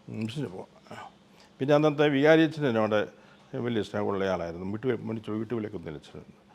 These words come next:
ആ, അദ്ദേഹം എന്നെ ഇവരെ, അദ്ദേഹത്തിൻ്റെ റെക്കമെൻഡേഷൻ ഉണ്ടായിരുന്നു സെമിനാരി, ഇവിടെ സെമിനാരി ചേരാനായിട്ട്. പിന്നെ അങ്ങനെ അവസാനം ഇവിടെ അങ്ങ്, ഇവിടെ അങ്ങ് ചേരുവാ ചെയ്തത്. ഈ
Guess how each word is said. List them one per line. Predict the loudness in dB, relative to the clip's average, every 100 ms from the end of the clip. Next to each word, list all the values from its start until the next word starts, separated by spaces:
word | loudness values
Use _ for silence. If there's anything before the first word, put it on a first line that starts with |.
| -20 -20 _ -10 -6
ആ, | -4
അദ്ദേഹം | 0 2 0 -2 -6
എന്നെ | -4 -2 -4 -10 -12
ഇവരെ, | -8 -6 -4 -6
അദ്ദേഹത്തിൻ്റെ | -10 _ -2 0 0 -2 0 0
റെക്കമെൻഡേഷൻ | 0 0 2 2
ഉണ്ടായിരുന്നു | -2 -6 -8 -12
സെമിനാരി, | -6 -2 -2
ഇവിടെ | -4 -6
സെമിനാരി | -10 -12 -12
ചേരാനായിട്ട്. | -16 -20 -20 -20 _ -20 -20 -20 -20 -10
പിന്നെ | -4
അങ്ങനെ | -2 -2
അവസാനം | -2 -4 -8 -10 -8 -8 -8 -10 -10 -16 -20 -16
ഇവിടെ | 2 4
അങ്ങ്, | 4
ഇവിടെ | 4 2
അങ്ങ് | 2 0
ചേരുവാ | 0 2 2
ചെയ്തത്. | 0 -12 -18 -20 _ _ -20 -20 -20 -10 -4
ഈ | 0 0